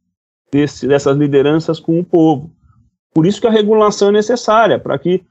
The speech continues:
o direito à informação seja qualitativamente preservado e não a quantidade de informação, porque o que nós temos hoje é o acesso a uma quantidade enorme de informação, mas que é manipulada, claro, por, é, determinadas tecnologias pra que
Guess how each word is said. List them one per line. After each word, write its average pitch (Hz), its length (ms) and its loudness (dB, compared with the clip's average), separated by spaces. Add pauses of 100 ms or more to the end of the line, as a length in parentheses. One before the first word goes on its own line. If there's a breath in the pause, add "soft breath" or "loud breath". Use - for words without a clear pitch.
(180 loud breath)
o 165 80 2
direito 185 320 2
à 196 40 4
informação 185 760 0
seja 190 320 0
qualitativamente 220 1400 0
preservado 143 720 0
e - 20 -2
não 247 200 -2
a 349 40 -2
quantidade 196 720 0
de 139 100 -4
informação, 143 640 -4
porque 151 160 -14
o 226 60 -8
que 330 100 -6
nós 262 160 0
temos 214 340 0
hoje 180 460 2 (720)
é 147 80 0
o 180 60 4
acesso 180 420 0
a 160 40 -2
uma 160 120 -2
quantidade 156 520 0
enorme 185 380 2
de 190 80 0
informação, 202 640 -2
mas 254 440 -8 (340)
que 190 160 0
é 190 100 4
manipulada, 233 840 0
claro, 160 420 -4
por, 151 380 -6 (340)
é, 127 320 0
determinadas 147 640 0
tecnologias 156 840 0
pra 220 240 -2
que 214 420 -4